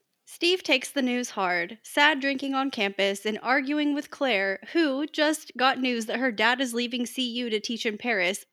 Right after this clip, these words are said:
Also, Claire's invited. Also, Brandon won an Outstanding Student Award,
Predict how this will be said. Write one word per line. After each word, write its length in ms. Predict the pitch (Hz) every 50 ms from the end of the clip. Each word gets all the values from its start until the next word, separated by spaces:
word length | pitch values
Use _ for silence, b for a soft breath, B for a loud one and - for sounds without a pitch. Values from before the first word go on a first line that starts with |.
| _
Also, 360 | - 233 254 262 - 285 269 262
Claire's 320 | - 254 220 220 226 240
invited. 600 | 254 254 226 240 240 247 214 - - 156 214 220 _ _ _ _ _ _ _ _ _ _ _ _ _
Also, 540 | - 262 339 381 - - - 190 185 185 202
Brandon 460 | 208 214 240 254 254 254 247 247 247
won 180 | 233 226 226 226
an 100 | 226 226
Outstanding 640 | 214 226 240 240 240 - - 254 247 240 240 240 233
Student 380 | - - 294 302 262 233 190
Award, 460 | 180 185 170 165 165 170 185 196 -